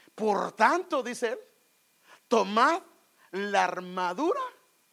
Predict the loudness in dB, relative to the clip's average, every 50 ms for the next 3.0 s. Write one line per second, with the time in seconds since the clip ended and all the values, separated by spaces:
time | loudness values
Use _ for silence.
0 | _ _ _ _ _ _ _ _ _ _ _ _ _ _ _ _ _ -4 -2 -2
1 | -2 -2 -6 -14 -14 -12 _ -2 -2 -2 -2 -2 -4 -6 -6 -10 -16 -18 -18 -18
2 | -18 -14 -14 -14 -14 -14 -16 -18 -16 -16 -16 -16 -18 -20 -20 -20 -20 -20 _ _